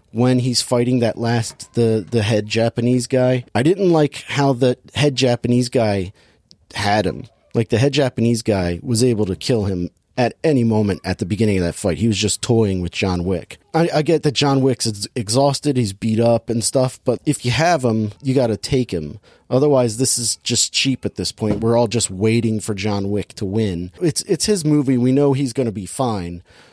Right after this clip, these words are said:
But when the bad guy does that, it really takes you out of it.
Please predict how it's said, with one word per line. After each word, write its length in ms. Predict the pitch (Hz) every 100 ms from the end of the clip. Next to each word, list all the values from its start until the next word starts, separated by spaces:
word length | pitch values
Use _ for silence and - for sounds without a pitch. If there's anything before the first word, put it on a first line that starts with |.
| _
But 380 | - 131 117 104 -
when 160 | 156
the 60 | 143
bad 380 | 123 139 151 131
guy 260 | 143 127
does 300 | 113 135 127
that, 300 | 117 110 104 -
it 140 | 131 -
really 320 | 135 131 123
takes 320 | 110 123 107 107
you 60 |
out 220 | 95 104
of 100 | 98
it. 180 | 87 76